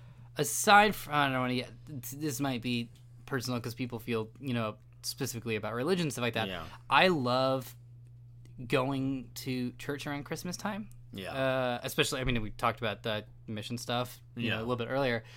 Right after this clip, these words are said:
Speaker 1: And I'm not, my family, it's, oddly enough, my brothers and I, I feel like we were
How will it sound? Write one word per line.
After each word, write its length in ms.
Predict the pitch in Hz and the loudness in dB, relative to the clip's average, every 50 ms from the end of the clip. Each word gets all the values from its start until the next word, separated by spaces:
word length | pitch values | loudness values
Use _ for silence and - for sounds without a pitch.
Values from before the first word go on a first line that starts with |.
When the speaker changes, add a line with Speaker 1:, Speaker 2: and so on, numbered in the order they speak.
| - - - - - | -16 -16 -16 -14 2
Speaker 1:
And 140 | - 151 160 - | 4 4 4 10
I'm 300 | 135 147 151 156 156 151 | 10 12 12 12 10 10
not, 260 | 143 143 139 135 - | 8 8 8 8 6
my 140 | 117 135 135 | 6 4 4
family, 580 | 123 - - 156 160 160 156 156 147 139 135 - - | 4 6 6 6 6 6 6 4 2 2 0 0 0
it's, 200 | 175 170 - - 196 156 - 190 - - | 0 2 4 4 2 4 4 0 6 12
oddly 220 | 156 185 202 202 | 12 12 12 12
enough, 200 | 190 180 165 - - - - - - - | 12 8 8 4 2 -12 -16 -8 -4 4
my 140 | 143 147 139 | 6 6 6
brothers 240 | 127 135 143 143 139 | 8 6 6 6 6
and 60 | 147 | 6
I, 40 | 135 | 4
I 40 | 127 | 6
feel 160 | - 135 123 | 4 4 4
like 120 | 123 113 | 4 2
we 120 | 120 123 120 | 2 2 4
were 200 | 117 113 113 | 4 4 4